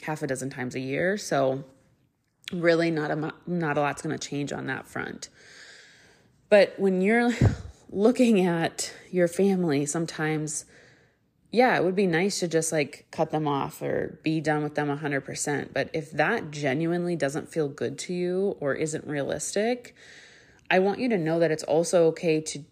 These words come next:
focus more on setting different boundaries and focusing on what you can control, rather than this notion that if anybody is unhealthy, you simply cut, un-, cut them off. You just don't deal with them ever again.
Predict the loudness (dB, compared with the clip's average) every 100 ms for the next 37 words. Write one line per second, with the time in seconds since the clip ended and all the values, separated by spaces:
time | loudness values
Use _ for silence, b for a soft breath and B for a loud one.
0 | -20 -20 -20 4 4 6 0 -2 -2 0
1 | 0 -2 -4 -4 -2 -4 -8 B B B
2 | 0 2 2 0 -2 -4 -2 0 0 0
3 | 0 2 2 2 0 -2 -2 -4 -6 b
4 | b b b _ _ _ _ _ -20 -18
5 | 2 2 4 0 2 2 0 0 -2 -2
6 | 0 0 0 -2 -4 -2 2 4 6 6
7 | 4 2 B B B 2 4 6 6 4
8 | 2 -2 -2 -2 -2 -4 -2 -2 -2 -4
9 | -6 -2 2 4 6 4 4 2 0 -2
10 | -4 -4 -6 -2 -2 -2 -4 -2 -4 -2
11 | -2 -2 -4 -2 -4 -4 -8 -2 -2 -2
12 | -8 -6 -2 -2 -6 0 2 2 0 -2
13 | 0 -4 -4 0 0 0 -4 -10